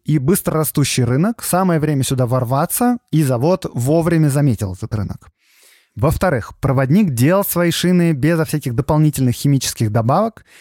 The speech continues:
из чистого каучука и серы. Добавки удешевляли производство, но снижали качество. И шины завода "Проводник" оказались качественными.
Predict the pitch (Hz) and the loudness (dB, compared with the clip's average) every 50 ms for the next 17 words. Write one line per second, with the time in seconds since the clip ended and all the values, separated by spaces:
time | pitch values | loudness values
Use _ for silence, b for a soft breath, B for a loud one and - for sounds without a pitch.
0 | B B - 190 214 - _ - 202 190 - - 147 143 131 - - 127 120 - | B B 0 0 0 2 _ 0 0 0 0 0 0 0 0 2 0 0 0 0
1 | - 220 - - 170 - _ 143 - - - 147 123 - 98 - _ _ _ _ | -2 -2 0 -2 -4 -2 _ -6 -4 -2 0 0 -2 -2 -6 -12 _ _ _ _
2 | _ _ _ _ _ _ _ _ _ _ - 117 139 139 131 165 196 247 247 - | _ _ _ _ _ _ _ _ _ _ -4 -2 -2 0 2 2 0 0 -2 -4
3 | - - 202 190 185 180 185 156 165 - 156 151 139 123 113 - - 127 123 110 | -2 0 2 2 2 2 2 0 0 -2 0 0 0 0 0 -2 -2 -2 -2 0
4 | 110 120 139 - - - 202 226 240 226 - _ _ _ - 131 139 170 196 - | 0 -2 -2 -2 -4 -2 -2 -2 -2 -4 -6 _ _ _ 2 2 2 2 0 2
5 | - 165 156 143 151 147 143 139 - _ - 151 127 113 - - - - - - | 2 2 4 4 2 2 0 -2 -2 _ 0 0 0 -2 -2 -6 -8 -8 -8 -6
6 | 104 104 - 101 - _ _ _ b b b b b b b - 151 165 - - | -6 -6 -6 -8 -10 _ _ _ b b b b b b b 0 0 0 0 2
7 | - 165 151 135 120 143 143 139 127 - - 131 123 117 135 202 220 - 131 - | 2 2 2 2 2 2 0 0 -2 -2 -2 -2 0 0 0 0 0 -2 -4 -4
8 | 110 107 135 151 156 151 131 - - - - 170 156 139 - - - - - 110 | -2 0 0 0 0 0 0 -2 -6 -4 -2 -2 -2 -2 -2 -4 -8 -6 -4 -4
9 | 95 87 95 92 92 98 101 | -2 -2 -4 -4 -6 -8 -10